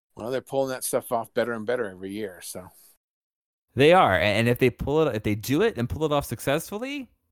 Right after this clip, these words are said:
Speaker 2: cool. I think that'd be great. I would still be surprised after it settles in. It would, like, never not surprise me,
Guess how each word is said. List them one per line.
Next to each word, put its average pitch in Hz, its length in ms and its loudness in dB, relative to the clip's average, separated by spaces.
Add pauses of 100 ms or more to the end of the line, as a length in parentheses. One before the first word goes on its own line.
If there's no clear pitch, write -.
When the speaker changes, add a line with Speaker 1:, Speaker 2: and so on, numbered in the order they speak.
(260)
Speaker 2:
cool. 196 440 -4
I 107 60 -8
think 143 140 -8
that'd 143 100 -6
be 117 80 -6
great. 110 400 -4
I 104 180 4
would 104 120 2
still 165 220 2
be 226 80 2
surprised 156 680 2
after 120 540 0
it 110 120 -2
settles 117 340 -2
in. 107 200 -2
It 95 120 -2
would, 101 280 0
like, 95 160 -2
never 131 200 0
not 117 200 0
surprise 90 400 -6
me, 90 180 -10